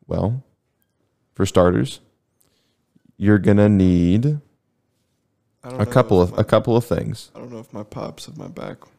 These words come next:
Speaker 2: were picked up by the mic, but if you heard that,
Speaker 1: I'm sure they were solid.
Speaker 2: it felt awesome.
Speaker 1: The first thing you're gonna need is a Class C exhibitor's license. I don't know how hard that is to get, but perhaps it could be.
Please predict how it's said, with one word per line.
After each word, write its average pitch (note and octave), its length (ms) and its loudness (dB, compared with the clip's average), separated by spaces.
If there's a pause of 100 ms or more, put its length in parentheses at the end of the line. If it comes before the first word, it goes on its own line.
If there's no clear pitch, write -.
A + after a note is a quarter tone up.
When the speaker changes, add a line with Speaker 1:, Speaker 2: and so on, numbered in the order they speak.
(140)
Speaker 2:
were - 80 -20
picked - 260 -18
up - 120 -16
by - 100 -14
the - 80 -14
mic, - 340 -16
but A2+ 120 -14
if - 120 -16
you A#2 120 -12
heard A#2 220 -12
that, A#2 280 -12 (560)
Speaker 1:
I'm G2 80 -4
sure G2+ 140 0
they F#2 80 4
were F2+ 100 0
solid. F2+ 420 -2
Speaker 2:
it A#2+ 100 -20
felt - 300 -18
awesome. - 460 -16 (840)
Speaker 1:
The G2+ 60 -8
first G2+ 240 0
thing A2 120 0
you're G#2 100 4
gonna G2+ 160 6
need F#2+ 360 2 (680)
is - 100 -8
a G2+ 80 0
Class G2 380 0
C G2+ 200 0
exhibitor's F2 680 0
license. - 560 -8 (1400)
I F2+ 80 -2
don't G2+ 140 4
know A2 100 6
how G2+ 160 4
hard G#2+ 160 4
that G2 140 6
is F#2+ 140 2
to - 100 -14
get, A#2+ 320 0 (640)
but - 120 -14
perhaps G2 480 -4 (960)
it - 120 -12
could F2 180 0
be. B2 220 2